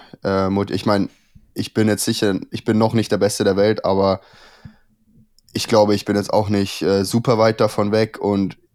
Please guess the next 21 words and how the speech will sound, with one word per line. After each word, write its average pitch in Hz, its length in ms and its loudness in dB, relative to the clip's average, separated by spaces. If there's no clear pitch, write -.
ich - 160 -8
finde, 104 300 0
ich - 120 -4
habe 92 140 2
auch 92 240 -2
noch, 98 400 -2
äh, 98 260 2
sehr 98 200 0
viel 98 100 -4
Potenzial, 101 880 0
ähm, 95 640 -2
und 95 560 -2
das - 160 -6
Ganze 92 640 -2
auf - 180 -4
jeden 101 180 0
Fall 95 200 -2
ohne 101 240 0
Doping 98 320 -4
zu 98 140 -8
schaffen. 101 420 -4